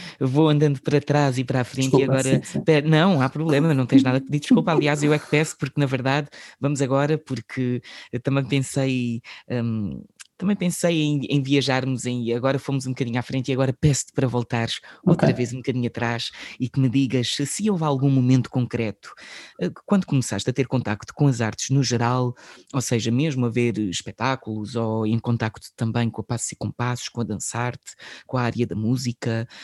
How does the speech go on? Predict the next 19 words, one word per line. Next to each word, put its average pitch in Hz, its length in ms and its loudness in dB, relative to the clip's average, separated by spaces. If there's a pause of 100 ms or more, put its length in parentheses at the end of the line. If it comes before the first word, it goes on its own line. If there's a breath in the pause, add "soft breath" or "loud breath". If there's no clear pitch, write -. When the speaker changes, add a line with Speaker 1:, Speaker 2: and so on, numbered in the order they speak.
(220 loud breath)
Speaker 1:
em 180 80 6
que - 100 -2
te - 120 -2
lembras 160 640 4 (240 loud breath)
de 147 120 0
ter 190 220 2
pensado 156 880 -2 (560 soft breath)
que 196 300 2 (420)
a 151 80 0
área 185 320 2
artística 180 460 -2
era 170 80 2
um 165 100 6
lugar 143 440 0
que - 140 -12
gostarias 147 560 -2
de - 100 -10
conhecer 139 360 0
melhor 123 420 0